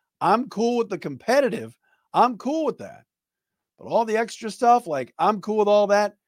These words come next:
Tackle me and get up. How about that?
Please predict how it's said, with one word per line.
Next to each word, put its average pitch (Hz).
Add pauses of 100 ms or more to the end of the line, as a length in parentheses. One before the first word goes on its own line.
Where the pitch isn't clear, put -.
(280)
Tackle 220
me 226
and 165
get 185
up. 180 (2250)
How 147
about 185
that? 170